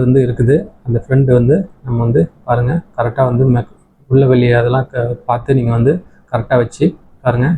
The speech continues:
இதை வந்து ரெடி பண்ணிக்கங்க. already வந்து அந்த ஆரி ஒர்க் பண்ண அடிச்சாச்சு. இதை வந்து பாத்தீங்கன்னா, அப்படியே திருப்பி போட்டு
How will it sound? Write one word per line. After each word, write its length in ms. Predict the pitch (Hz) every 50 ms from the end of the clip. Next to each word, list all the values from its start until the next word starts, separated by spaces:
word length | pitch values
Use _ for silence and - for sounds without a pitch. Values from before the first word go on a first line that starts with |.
| - -
இதை 100 | 131 123
வந்து 180 | 120 120 123 123
ரெடி 120 | 117 117 113
பண்ணிக்கங்க. 300 | 113 113 113 113 - 123
already 240 | 123 117 123 123 127 127
வந்து 140 | 123 127 151 190 - - _ _ _ - _ - - - - -
அந்த 120 | 131 127 127
ஆரி 140 | 131 143 139 135
ஒர்க் 180 | 123 131 -
பண்ண 180 | 127 120 120 117
அடிச்சாச்சு. 420 | 117 113 - 120 110 - - 165 185 196 147 127
இதை 120 | 127 135 131
வந்து 200 | 127 123 127 131 120 120
பாத்தீங்கன்னா, 340 | 117 117 117 120 131 170 190 185 - - -
அப்படியே 240 | 123 117 120 131 123
திருப்பி 200 | - 135 131 117
போட்டு 200 | 120 120 117 -